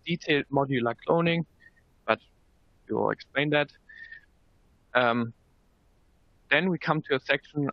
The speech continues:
how this actually works in your lab, um, what you need,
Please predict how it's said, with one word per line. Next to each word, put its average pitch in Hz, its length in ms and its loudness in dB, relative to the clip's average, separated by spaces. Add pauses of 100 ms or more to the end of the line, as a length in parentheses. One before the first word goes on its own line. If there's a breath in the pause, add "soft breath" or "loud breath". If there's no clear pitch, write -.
how 143 260 2
this 139 160 0 (100)
actually 135 360 2
works 131 360 4
in 120 100 -4
your 110 120 2
lab, 143 300 2 (1080)
um, 117 300 2
what 127 180 2 (380)
you 120 100 -4
need, 165 240 0